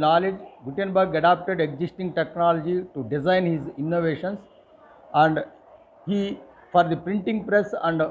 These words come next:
molds were used for causing the metal types for the letters of the alphabet. Gutenberg perfected the system. The first book he printed was the Bible. About one eighty copies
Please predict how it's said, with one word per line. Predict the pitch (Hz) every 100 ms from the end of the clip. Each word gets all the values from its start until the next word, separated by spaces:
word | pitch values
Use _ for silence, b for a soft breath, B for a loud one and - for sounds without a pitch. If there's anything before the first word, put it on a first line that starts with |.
| - - _ _ _
molds | 131 165 214 202 196
were | 185 175 - 165
used | 196 196 190
for | 175 165 -
causing | 170 175 190 175
the | 160 139
metal | 127 135 147 190 190 190
types | 180 180 - -
for | 160 147
the | 139
letters | 151 151 180 175 175
of | 156
the | - 139
alphabet. | 147 160 143 135 - - _ _ _ _ _ _ _ 123
Gutenberg | 147 220 208 208 208
perfected | 175 170 202 202 202 185
the | 175
system. | 165 - 190 214 - _ - 113
The | -
first | 190 190 226
book | 202 202
he | 202
printed | - 165 175 202 185
was | 180 156
the | 143
Bible. | 135 160 151 123 - - - - _ -
About | 139 180 175 143 143
one | 185
eighty | 220 220 220
copies | 202 185 208